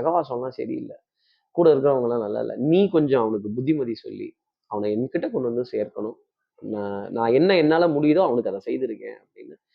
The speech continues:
என்னை புரிஞ்சுக்க வைக்கணும் அப்படிங்கிற. அப்போ சூரியனையும் சனியையும் சமாதானம் பண்ண வேண்டிய பொறுப்பை ஆஞ்சநேயர் எடுத்துக்கிறார். சனி பகவானை பார்க்கிறப்ப சனியினுடைய கண்கள் எப்பவும் கட்டியே தான் இருக்கும்.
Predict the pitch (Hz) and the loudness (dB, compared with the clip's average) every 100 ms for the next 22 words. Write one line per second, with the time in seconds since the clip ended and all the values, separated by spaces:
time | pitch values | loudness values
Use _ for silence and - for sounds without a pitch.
0 | _ - 127 131 185 202 196 143 104 98 | _ -4 -2 0 2 2 2 0 -2 -6
1 | 101 90 - - - _ _ _ 135 127 | -8 -10 -16 -20 -20 _ _ _ -4 2
2 | 123 110 101 _ _ _ - 226 226 185 | 4 2 -4 _ _ _ 0 4 6 6
3 | 190 175 - 139 160 147 135 110 - 131 | 4 0 -2 2 4 4 0 -2 -8 -6
4 | 165 185 170 147 131 127 120 113 98 90 | -4 -2 -2 -4 -4 -4 -4 -4 -4 -4
5 | 135 160 170 175 185 139 110 135 - _ | 2 2 2 2 2 4 2 -2 -4 _
6 | _ _ - 156 160 165 131 117 107 110 | _ _ -18 -14 -8 -6 -6 -8 -10 -14
7 | 110 - _ _ _ _ _ _ _ _ | -16 -18 _ _ _ _ _ _ _ _
8 | - 156 180 156 135 120 101 127 143 123 | 2 4 4 4 2 2 0 0 2 0
9 | 156 151 143 196 160 131 117 131 135 117 | 0 0 2 4 6 4 4 4 6 6
10 | 104 135 135 98 78 _ - 113 135 139 | 6 6 4 2 -6 _ -6 -2 4 4
11 | 123 135 107 - _ | 4 2 0 -4 _